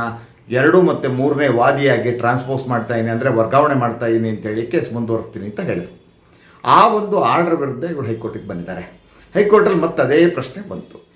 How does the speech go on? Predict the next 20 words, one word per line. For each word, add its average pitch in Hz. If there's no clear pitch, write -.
ಈಗ 170
ಆ 117
ಪಾರ್ಟಿಷನ್ 156
ದಾವ 113
ಹಾಕಿದ್ದಾರೆ, 113
ಹಾಕ್ಬಿಟ್ಟು 165
ಅವರೇ, 156
ಈಗ 156
ಪಾರ್ಟಿಷನ್, 180
ಅವರ 131
ಲಾಯರ್ಗಳ 151
ವಾದ 123
ಏನಂದರೆ, 127
ವ-, 95
ಅರ್ಜಿದಾರರ 123
ವಾದ, 113
"ಈಗ 180
ನಾವು 185
ದಾವ 127
ಹಾಕಿದ್ದೀವಿ, 87